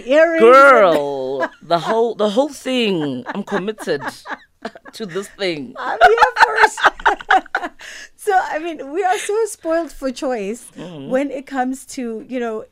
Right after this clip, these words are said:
Speaker 1: anything viewing.
Speaker 2: Sure.
Speaker 1: I, I think South Africans right now are really sitting pretty.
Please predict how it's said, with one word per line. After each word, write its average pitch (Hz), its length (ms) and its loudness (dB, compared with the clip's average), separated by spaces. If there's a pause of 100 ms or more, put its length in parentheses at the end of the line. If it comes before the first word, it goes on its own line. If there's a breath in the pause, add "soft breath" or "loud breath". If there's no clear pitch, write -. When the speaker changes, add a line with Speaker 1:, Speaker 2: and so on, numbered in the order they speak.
Speaker 1:
anything 262 560 -8
viewing. 202 600 -12
Speaker 2:
Sure. 214 180 -12 (340 soft breath)
Speaker 1:
I, 240 240 -8
I 254 40 -6
think 277 200 -10
South 277 220 -8
Africans 226 480 -10
right 208 240 -10
now 196 380 -8
are 202 260 -8
really 226 340 -10
sitting 196 400 -12
pretty. 233 440 -10